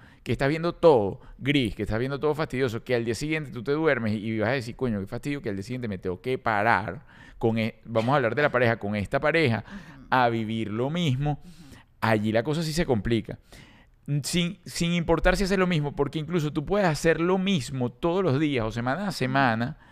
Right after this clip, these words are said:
Speaker 1: pero lo sientes con una diversión diferente cada día o lo, o lo tomas con, eh, con una perspectiva totalmente diferente
Speaker 2: Ujú.
Speaker 1: porque te conectas con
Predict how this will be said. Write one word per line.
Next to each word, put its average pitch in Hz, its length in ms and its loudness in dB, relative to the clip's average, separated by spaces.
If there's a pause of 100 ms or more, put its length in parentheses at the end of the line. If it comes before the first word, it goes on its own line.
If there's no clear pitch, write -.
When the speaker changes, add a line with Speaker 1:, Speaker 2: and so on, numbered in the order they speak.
(580)
Speaker 1:
pero 165 240 6
lo 165 140 4
sientes 175 360 -2
con 160 240 0
una 185 160 0
diversión 165 880 2 (260)
diferente 156 720 -2
cada 170 240 0
día 160 240 2
o 143 40 2
lo, 143 160 0
o 139 120 4
lo 139 200 2
tomas 170 320 -2
con, 165 420 0 (480)
eh, 135 640 4
con 139 120 0
una 143 140 0
perspectiva 147 540 -2
totalmente 151 560 -2
diferente 147 720 -2
Speaker 2:
Ujú. 143 120 -8
Speaker 1:
porque 139 280 -2
te 139 120 -4
conectas 135 460 -2
con 175 400 0